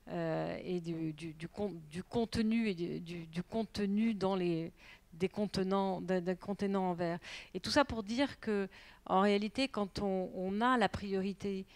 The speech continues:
on, on se fixe comme priorité, euh, d'être, euh, centré sur la transition écologique,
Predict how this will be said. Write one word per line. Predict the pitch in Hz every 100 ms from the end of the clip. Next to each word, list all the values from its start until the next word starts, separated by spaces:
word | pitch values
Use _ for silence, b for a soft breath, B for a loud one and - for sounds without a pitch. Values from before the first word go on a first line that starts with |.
| b b
on, | 180 175
on | 196
se | 180 208
fixe | - - 269 -
comme | - 196
priorité, | - 196 190 185 190 180 175 B B B - -
euh, | 180 170 170 160 151 170 165 -
d'être, | 190 185 - 190
euh, | 170 160 - -
centré | - 233 226 - 220 214
sur | - - 185 175 B B
la | -
transition | 185 226 202 202 -
écologique, | 208 208 196 190 185 196 -